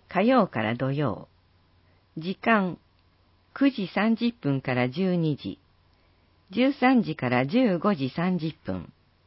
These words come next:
定員、各時間帯、先着三組。申し込み、利用日の前日、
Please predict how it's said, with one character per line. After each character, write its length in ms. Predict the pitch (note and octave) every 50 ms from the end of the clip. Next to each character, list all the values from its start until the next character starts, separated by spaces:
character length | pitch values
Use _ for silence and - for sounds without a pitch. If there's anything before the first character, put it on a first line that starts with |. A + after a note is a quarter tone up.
| _ _ _ _ _ _ _ _ _ _ _ _ _ _ _ _ _ _
定 280 | - A3 A3 A3 A3 A3
員、 420 | G3+ F#3+ F3 D#3 D3 - - - _ _ _ _ _ _ _ _ _ _ -
各 320 | - - - - F3+ C3+
時 120 | A#2 C3+ C#3
間 300 | - F#3+ F#3 F#3 F#3 - _ -
帯、 280 | D3+ D3+ C#3 - - _ _ _ - - - -
先 240 | A3 A#3 A#3+ A#3+
着 340 | - - A3+ A3+ - - F#3
三 320 | F3 - - A#3+ A3 F#3 D3
組。 380 | - - G#2 G2 F#2+ - - _ _ _ _ _ _ _ _ _ _ _ _ _ _ _ _ _ _ _ _ _ _ -
申 220 | F#3+ A#3 B3+ C4
し 160 | C4 - - -
込 140 | - G#3 G3
み、 220 | F3+ E3 - - _ _ _ _ _ _ _ _ _ _ _ _ _ _ _ _ -
利 220 | - - A3 A#3+
用 200 | C4 D4 D4+ D4
日 120 | A3+ F3 C#3+
の 180 | C3 A#2+ A#2+ B2
前 160 | E3+ F#3 F#3
日、 540 | F#3 D#3 F3 E3+ - - - C#3+ C#3+ -